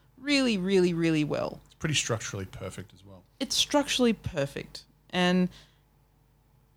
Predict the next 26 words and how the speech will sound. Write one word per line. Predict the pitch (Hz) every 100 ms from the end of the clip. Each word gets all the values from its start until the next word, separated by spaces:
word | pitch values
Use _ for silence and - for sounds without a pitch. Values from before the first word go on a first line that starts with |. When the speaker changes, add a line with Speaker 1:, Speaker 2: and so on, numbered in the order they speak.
| -
Speaker 1:
there | 220 226
are | 240 233 214
dramatic | 165 175 180 190 -
moments | 165 170 190 175 143 - -
in | - 170
that | 143 -
film, | 185 156 135 208 240 _ _ _ _ _ -
um, | 160 151 156 151 151 151 151 - -
like, | 160 156
especially, | - 180 - 170 160 156 151 156 - _ _ _ _ _ _ _ _ _ _ _ _
you | 190
know, | 151 151
between | 160 - 160 147
the | 147
cop | - 220 226 196 - - _
and, | 160 160 160 160 156 147 _ -
um, | 156 151 147 147 147 143 - _ _ _ _ _
you | 185
know, | 151 -
and, | -
and, | - 170
and | 151 175
things | 190 180
like | 170 151
that | 160
where, | 165 160 156